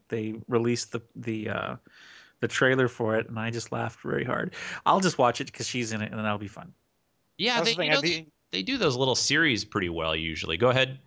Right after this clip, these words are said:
Speaker 2: Joe. Was that Joe?
Speaker 3: Oh, I was just gonna say the only thing I fear is, is this a miniseries or is it one of those Saturday night movies?
Speaker 1: It's a Saturday night movie. It's not
Speaker 3: That's
Speaker 1: gonna be
Speaker 3: it. So
Speaker 1: very
Speaker 3: I'm
Speaker 1: good.
Speaker 3: kind of, yeah, I'm kind of afraid that it's gonna be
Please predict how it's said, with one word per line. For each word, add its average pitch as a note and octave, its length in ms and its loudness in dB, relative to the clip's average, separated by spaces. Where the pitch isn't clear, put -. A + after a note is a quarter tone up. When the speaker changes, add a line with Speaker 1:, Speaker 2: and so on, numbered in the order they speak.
Speaker 2:
Joe. B2+ 180 2
Was C3 160 0
that A2 100 0
Joe? B2 280 0
Speaker 3:
Oh, F3 140 8
I - 20 8
was D#3+ 120 2
just - 120 -10
gonna D#3 120 -2
say C#3+ 180 2
the B2+ 140 0
only C#3+ 200 -2
thing C3 400 -6
I A#2 160 0
fear A#2+ 380 0
is, A#2+ 120 -4
is C3+ 180 -4
this D#3+ 220 -2
a C#3+ 120 0
miniseries G#3 580 -2
or D3 120 4
is C#3 120 2
it C#3 100 0
one C3+ 140 0
of B2+ 60 -4
those A#2+ 200 2
Saturday B2 360 2
night A2+ 200 -2
movies? G#2 480 -6
Speaker 1:
It's F#3+ 200 4
a F3+ 40 2
Saturday C3+ 400 6
night C#3 60 -2
movie. A#2+ 320 2
It's - 160 -2
not G3 140 4
Speaker 3:
That's F#3+ 180 4
Speaker 1:
gonna F#3+ 100 6
be A#2 40 4
Speaker 3:
it. A2+ 40 0
So - 80 6
Speaker 1:
very F3 80 8
Speaker 3:
I'm E3+ 80 4
Speaker 1:
good. - 80 2
Speaker 3:
kind - 220 4
of, D3 160 0
yeah, B2+ 180 2
I'm C3+ 120 -2
kind F#3 220 2
of E3 100 0
afraid C#3 420 2
that B2+ 120 0
it's B2 120 -8
gonna C3 200 -6
be G#2+ 360 -8